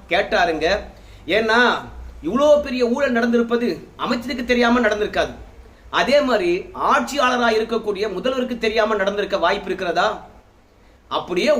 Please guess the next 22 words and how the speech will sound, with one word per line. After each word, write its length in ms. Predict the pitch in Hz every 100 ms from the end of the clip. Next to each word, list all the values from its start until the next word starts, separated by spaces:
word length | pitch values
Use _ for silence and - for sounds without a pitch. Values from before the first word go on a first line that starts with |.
| 226
ஊழல் 240 | 285 247
நடந்திருக்குது 480 | 233 247 247 240 233
என்று 120 | 202
சொன்னால் 480 | 190 170 175 202 226 226 - - - _
அமைச்சர் 440 | 151 226 294 302 254
மீது 160 | 254 240
முதல்வர் 360 | 214 247 240 202
என்ன 140 | 196
நடவடிக்கை 440 | 220 180 196 170 151
எடுத்தார்? 260 | - 110 - - _ _ _ _ - - -
இல்ல 240 | 220 269 208 165 165 175 -
அமைச்சர் 460 | - 170 233 262 247
ஊழலே 320 | 233 247 247 269
பண்ணல, 380 | - 226 214 202 151
அதிகாரிகள் 520 | 208 247 262 254 240
தான் 140 | 262 302
ஊழல் 340 | 226 269 254
பண்றாங்க 400 | 240 240 233 208 220 214 135 - -
அப்படின்னு 460 | - 175 185 208 302 311
நம்ம 220 | 226 208
அமைச்சர் 380 | 180 240 277 233
சொன்னார். 420 | 220 180 175 208